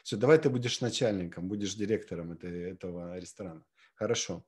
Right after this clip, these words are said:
И тут мы как-то строим этот ресторан, чё-то разговариваем вечером, и я чувствую внутри себя,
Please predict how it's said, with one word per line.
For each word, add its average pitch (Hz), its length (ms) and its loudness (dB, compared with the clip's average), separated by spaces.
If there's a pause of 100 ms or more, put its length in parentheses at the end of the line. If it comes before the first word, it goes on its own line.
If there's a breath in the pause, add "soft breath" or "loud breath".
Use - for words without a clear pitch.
(500 loud breath)
И 151 80 4
тут 220 180 4
мы 165 140 8
как-то 135 300 4
строим 135 380 6
этот 110 220 -2
ресторан, 190 560 2 (420 soft breath)
чё-то 131 260 2
разговариваем 156 560 6
вечером, 131 460 2
и 143 40 6
я 160 100 6
чувствую 160 500 2
внутри 131 340 4
себя, 135 560 6